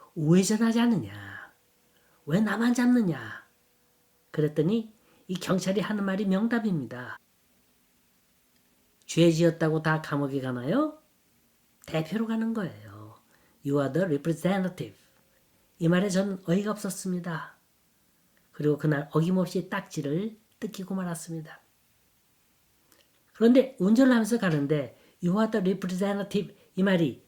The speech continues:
제 귀에 쟁쟁거리는 거예요. 왜 하필이면 그 많은 사람 가운데 내가 희생양입니까? 왜 내가 그때 그 장소에 있었나요?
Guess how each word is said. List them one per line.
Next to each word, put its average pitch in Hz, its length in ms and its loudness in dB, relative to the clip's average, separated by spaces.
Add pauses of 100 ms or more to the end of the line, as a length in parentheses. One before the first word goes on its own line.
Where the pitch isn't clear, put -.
제 226 160 4
귀에 226 280 4
쟁쟁거리는 254 680 4
거예요. 117 640 -6 (960)
왜 226 100 8
하필이면 233 540 0
그 226 80 -4
많은 196 260 2
사람 170 280 -2
가운데 151 540 -4 (220)
내가 160 300 -2
희생양입니까? 180 1080 -2 (1000)
왜 196 160 4
내가 190 280 2
그때 185 260 -2
그 190 100 -2
장소에 170 340 0
있었나요? 170 560 0